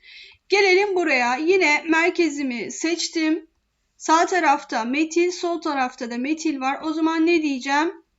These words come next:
Dimetil asetilen. İkinci örneğimize bakalım. "Aşağıdaki bileşiklerin özel adlarını yazınız." demiş. Hemen merkezi seçtik. Sağ tarafta metil, sol tarafta izopropil var.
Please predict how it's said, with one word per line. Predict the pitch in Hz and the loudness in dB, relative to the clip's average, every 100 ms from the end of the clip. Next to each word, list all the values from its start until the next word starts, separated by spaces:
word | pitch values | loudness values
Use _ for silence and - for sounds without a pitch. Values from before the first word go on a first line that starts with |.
| _ - 254 | _ -10 2
Dimetil | 370 359 277 269 320 349 403 - _ _ _ _ - | 2 4 0 -2 0 2 0 -8 _ _ _ _ -4
asetilen. | 320 339 330 330 320 247 240 - _ _ _ _ _ _ _ _ _ _ _ _ _ _ _ _ _ _ _ _ _ _ _ _ _ _ _ _ | -4 -2 -4 -2 0 -2 -4 -12 _ _ _ _ _ _ _ _ _ _ _ _ _ _ _ _ _ _ _ _ _ _ _ _ _ _ _ _
İkinci | 294 403 403 466 453 | -6 -2 -2 -2 0
örneğimize | 381 370 349 370 | 2 2 2 -2
bakalım. | 339 277 247 - | -4 -6 -8 -4
"Aşağıdaki | 349 415 392 359 330 | -2 -2 -2 -2 0
bileşiklerin | 359 359 339 294 285 330 | 0 0 -2 -4 -4 -2
özel | 349 349 302 | 0 0 0
adlarını | 277 285 277 | -2 -6 -4
yazınız." | 285 330 285 269 247 247 | -2 -2 -2 -6 -8 -6
demiş. | 320 320 311 320 - | -2 2 2 0 -2
Hemen | 392 359 311 311 320 | 0 2 2 0 -2
merkezi | 302 320 339 339 285 269 247 | 0 0 0 -2 -4 -6 -10
seçtik. | 247 294 302 - 339 339 339 330 - _ _ - | -10 -10 -8 -4 0 2 0 -4 -20 _ _ -18
Sağ | - 330 349 | 0 4 4
tarafta | 349 311 285 294 254 | 4 0 0 -2 -6
metil, | 269 311 320 339 330 | -2 -2 0 0 -2
sol | - 320 330 | -4 -4 -4
tarafta | 339 294 269 - 339 | -4 -2 -2 -4 -2
izopropil | 311 311 - 311 320 320 320 254 | 0 0 -6 -8 -6 -4 -4 0
var. | 247 | -2